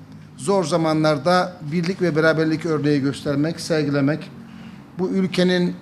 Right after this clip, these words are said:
kuruluşunda, geçmişinde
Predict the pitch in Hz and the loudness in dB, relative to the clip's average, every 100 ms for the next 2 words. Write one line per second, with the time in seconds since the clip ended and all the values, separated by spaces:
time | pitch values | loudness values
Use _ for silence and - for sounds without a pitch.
0 | - - - - 175 170 165 185 170 170 | -16 -20 -14 -6 -2 0 0 0 4 4
1 | 160 156 - - - - - - 165 - | 2 -2 -18 -20 -20 -20 -8 -2 -2 0
2 | 170 175 170 160 156 | -2 0 2 2 2